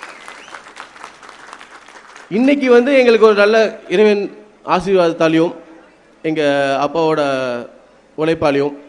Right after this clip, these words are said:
எங்க அம்மாவோட ஆதரவாலையும், எங்க குடும்பம், சகோதர சகோதரிகளோட அரவணைப்பாலையும் இன்னைக்கு கடவுள் புண்ணியத்துல ஒரு நல்ல இடத்துல இருக்கோம்.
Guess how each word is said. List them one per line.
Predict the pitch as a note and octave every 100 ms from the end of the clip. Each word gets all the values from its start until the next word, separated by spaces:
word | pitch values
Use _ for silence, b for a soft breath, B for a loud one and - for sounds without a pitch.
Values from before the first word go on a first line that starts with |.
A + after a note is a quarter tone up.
| -
எங்க | D3+ C#3+
அம்மாவோட | D#3+ E3+ D3+ C#3+ C3
ஆதரவாலையும், | D#3 D#3 D3 C3 C3 D3+ - - - _ _ _ _ _ _ _ _ _ _ _ D#3+
எங்க | D3+ C#3+ C#3 C#3 C3+ C3
குடும்பம், | D#3+ D#3 D3+ C#3+ D3+
சகோதர | C#3+ D3 C#3+ C#3 C#3+
சகோதரிகளோட | C#3+ C#3+ C#3+ C3+ C3 B2+ A#2+ A#2 - - C#3+
அரவணைப்பாலையும் | D#3 D3+ C#3 C3 B2+ D#3 F3 - - _ _ _ F3
இன்னைக்கு | F3+ F#3 A3 - _ _ _
கடவுள் | F3 G3 G#3
புண்ணியத்துல | F3+ F#3 G#3
ஒரு | F#3
நல்ல | D#3 F#3
இடத்துல | E3 - C#3+
இருக்கோம். | C#3 C3